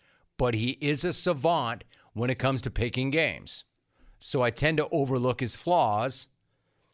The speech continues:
and I try to accentuate the positive. I'm not done. I'm not done. We're still going. Should we walk off on that or this? Let's not walk off on that one.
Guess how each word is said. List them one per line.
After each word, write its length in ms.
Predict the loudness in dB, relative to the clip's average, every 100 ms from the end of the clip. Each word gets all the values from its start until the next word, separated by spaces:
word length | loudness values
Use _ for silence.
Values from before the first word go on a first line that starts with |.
| _
and 240 | -4 0 0
I 80 | 0
try 360 | 0 2 2
to 480 | 2 0 0 -2 -6 -10 -20 -20 _ _ -12
accentuate 500 | -4 0 0 2 0
the 60 | 4
positive. 500 | 4 4 0 -8 -12 _ _ _ _ _ _ _ _ _ _ _ _ _ _ _ -4
I'm 100 | 4
not 160 | 4
done. 320 | 6 6 4 -2 -14 _ _ 0
I'm 140 | 4
not 200 | 6 6
done. 380 | 6 6 4 0
We're 140 | -2
still 200 | 2 4
going. 380 | 6 6 4 0 -6 _ _ _ _ _ _ _ _ _ _ _
Should 160 | -4 2
we 40 |
walk 220 | 4 6
off 160 | 6 6
on 140 | 4
that 320 | 4 2 0 -8 _ _ _
or 120 | -2 2
this? 380 | 2 0 -4 -10 _ _ _ _ _ _ _ _ _ _ _ _ _ _ _ _ _ _ _ _
Let's 140 | 2 4
not 140 | 6
walk 220 | 6 6
off 220 | 6 4
on 100 | 2
that 160 | 2 0
one. 200 | 0 -4